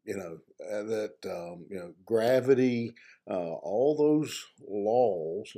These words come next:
and things that God has set down are still, uh, in effect.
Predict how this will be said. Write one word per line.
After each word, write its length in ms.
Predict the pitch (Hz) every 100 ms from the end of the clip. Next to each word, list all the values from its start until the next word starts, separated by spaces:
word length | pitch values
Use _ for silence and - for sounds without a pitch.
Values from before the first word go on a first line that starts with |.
| -
and 240 | 92 87
things 500 | 117 113 120 120 104
that 280 | 95 82 92
God 360 | 95 101 110 110
has 280 | 120 101 -
set 480 | - 135 123 - 104
down 640 | 110 147 107 85 92 107 _ _ _ _ _ _ _ _ - - _ _ -
are 140 | 113 107
still, 720 | - - 156 151 98 92 117 _ _ - _ -
uh, 760 | 104 95 92 90 90 95 104 -
in 160 | 147 127
effect. 480 | 131 202 143 -